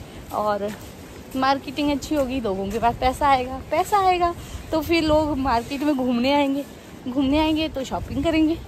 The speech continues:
और पैसा ही नहीं होगा तो फिर shopping नहीं होगी। तो पूरा circle ऐसे ही चलता है, इसलिए लोगों को ऐसा नहीं सोचना चाहिए कि हमारे बगीचे नहीं है, हमारे को क्या फ़र्क पड़ता है, सबको फ़र्क पड़ता है भाई।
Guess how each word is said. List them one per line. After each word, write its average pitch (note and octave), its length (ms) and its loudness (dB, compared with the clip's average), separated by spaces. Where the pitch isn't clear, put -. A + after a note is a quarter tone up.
और A3+ 180 0
पैसा B3+ 300 -4
ही F4 100 2
नहीं F#4 140 2
होगा E4 260 4
तो C4 60 -4
फिर A#3+ 160 -8
shopping D4+ 400 0
नहीं D4+ 120 4
होगी। C#4 200 0
तो D4+ 100 -2
पूरा B3+ 340 -2
circle B3 360 -2
ऐसे A3+ 220 0
ही A#3+ 60 -4
चलता A#3 280 -4
है, D4 120 0
इसलिए C#4+ 280 0
लोगों C4+ 280 4
को C4+ 80 2
ऐसा B3+ 200 -2
नहीं D4 100 2
सोचना D4 300 -2
चाहिए C#4 220 -4
कि B3+ 80 -4
हमारे A3+ 300 -2
बगीचे G#3 380 -8
नहीं G#3+ 160 -4
है, A#3 120 0
हमारे G3 240 0
को A3 140 -8
क्या G3 180 -4
फ़र्क - 240 -12
पड़ता F#3 220 -12
है, - 60 -14
सबको D4 480 2
फ़र्क F#4 260 0
पड़ता B3 300 -2
है G#3+ 180 0
भाई। A#3 260 0